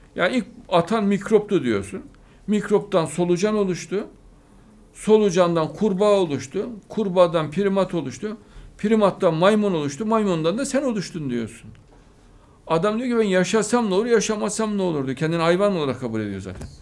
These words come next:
Bu eğitimin kaldırılması gerekiyor. Yani bu eğitimde her şey olur söyleyeyim. Her tür P K K'da çıkar,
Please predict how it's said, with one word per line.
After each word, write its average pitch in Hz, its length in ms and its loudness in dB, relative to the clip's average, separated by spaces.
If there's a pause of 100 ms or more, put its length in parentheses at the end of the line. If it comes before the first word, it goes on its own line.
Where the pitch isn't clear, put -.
(560)
Bu 226 120 -2
eğitimin 190 460 0
kaldırılması 139 600 0
gerekiyor. 95 420 -6
Yani 120 300 0
bu 202 140 -2
eğitimde 180 720 -2
her 240 140 6
şey 208 220 -2
olur 170 180 -2
söyleyeyim. 143 420 -6 (800)
Her 220 300 4
tür 170 220 -4
P 190 180 2
K 196 160 0
K'da 185 260 0
çıkar, 180 420 2